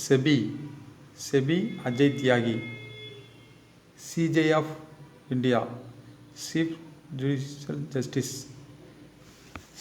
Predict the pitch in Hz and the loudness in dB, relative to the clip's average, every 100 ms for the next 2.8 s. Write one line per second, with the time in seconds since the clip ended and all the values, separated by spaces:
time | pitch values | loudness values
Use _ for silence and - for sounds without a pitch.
0 | - 160 143 139 127 - 143 131 139 131 | -4 -2 2 2 2 -2 -2 0 0 4
1 | 135 113 - - - 131 120 - 160 185 | 6 6 2 -8 -10 -6 -4 -2 -2 -2
2 | - - - 123 123 - 127 | -6 -10 0 2 2 4 4